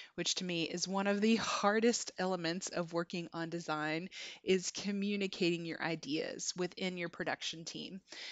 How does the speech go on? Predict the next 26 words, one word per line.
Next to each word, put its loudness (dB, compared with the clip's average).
Now, 2
for 0
the 0
sake -2
of 2
clarity 4
and -2
brevity, 4
I've 2
only 0
picked -2
two -2
designers -2
here, -6
David 6
Korins 0
and -4
Paul 0
Tazwell. -4
Um, 4
I 10
know 2
there's 0
a 2
much 2
bigger 4